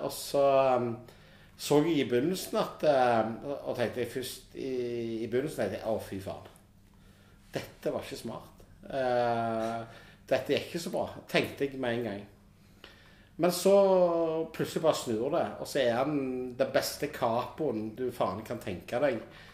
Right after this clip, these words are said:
Eh, han leverer så jævlig bra. Han er en så bra fyr. Alle stoler på han. Han inkluderer alle. Alle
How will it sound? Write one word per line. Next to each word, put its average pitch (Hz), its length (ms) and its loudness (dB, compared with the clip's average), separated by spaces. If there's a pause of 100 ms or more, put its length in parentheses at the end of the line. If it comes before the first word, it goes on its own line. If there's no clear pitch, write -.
(280)
Eh, 123 300 4 (100)
han 135 160 0
leverer 120 960 4 (100)
så 120 400 0
jævlig 110 480 0
bra. 110 220 2 (480)
Han 120 160 -6
er 110 240 0
en 123 100 -4
så - 240 -2
bra 110 160 -2
fyr. 131 460 -2 (840)
Alle 127 240 4
stoler 107 480 -2
på 131 160 2
han. 127 380 4 (100)
Han 120 220 0
inkluderer 117 640 0 (160)
alle. 110 400 0 (420)
Alle 110 300 0